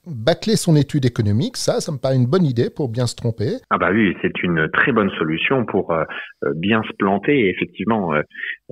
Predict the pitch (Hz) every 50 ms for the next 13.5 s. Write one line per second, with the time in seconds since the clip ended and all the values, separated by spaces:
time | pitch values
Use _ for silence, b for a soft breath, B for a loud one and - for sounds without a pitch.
0 | - - - - 101 92 92 90 95 92 87 87 101 107 120 127 113 - B B
1 | B B B B - - - 139 135 135 131 123 120 - 110 104 104 104 104 101
2 | - 135 - - - 120 123 113 104 - - - - 104 110 - - 92 90 -
3 | 90 92 90 85 92 90 87 87 - - 117 - - 87 - - - 92 90 98
4 | 104 110 - - 78 87 - - - 107 101 107 104 104 - - 104 98 - 107
5 | 101 92 - - 101 95 90 90 95 107 113 104 82 78 - _ - - - -
6 | - - - 85 82 80 82 80 - - - 95 - - 92 92 92 95 95 95
7 | 95 95 92 - - 107 110 110 92 80 78 - - - 110 110 107 98 98 95
8 | 95 90 87 87 - - 95 - - - 190 196 165 - B B B B B B
9 | - 98 95 - - 202 196 98 92 95 90 85 92 104 113 110 92 82 78 78
10 | - B B B B B B B _ _ - - - 76 76 73 - - - -
11 | - 107 107 107 110 - - 117 120 120 110 98 95 90 98 95 95 104 92 -
12 | - - - - - 113 107 113 117 107 - 117 113 107 - - 113 110 104 -
13 | - - 127 131 127 110 92 87 87